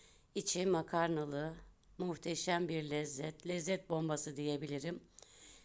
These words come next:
Nasıl yapmışım? Hemen hep beraber tarifine göz atalım. Ben tenceremi ocağıma aldım, suyum kaynadı. İçerisine bir tatlı kaşığı tuz atmıştım. Hemen üzerine bir paket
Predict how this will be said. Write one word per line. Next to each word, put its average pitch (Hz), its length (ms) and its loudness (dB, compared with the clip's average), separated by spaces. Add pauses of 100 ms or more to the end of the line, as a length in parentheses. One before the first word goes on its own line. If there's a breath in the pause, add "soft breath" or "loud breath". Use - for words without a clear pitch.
(100)
Nasıl 262 340 6
yapmışım? 165 760 4
Hemen 160 300 4
hep 165 180 -2
beraber 160 480 2
tarifine 151 460 2
göz 147 220 0
atalım. 143 480 -2 (960 loud breath)
Ben 240 160 8
tenceremi 170 440 6
ocağıma 156 500 4
aldım, 156 260 -2
suyum 160 320 0
kaynadı. 165 400 2
İçerisine 156 500 2
bir 170 100 0
tatlı 151 340 -4
kaşığı 151 300 -4
tuz 147 160 -8
atmıştım. 175 680 -2 (800 loud breath)
Hemen 208 260 6
üzerine 160 500 2
bir 180 140 -2
paket 156 540 -4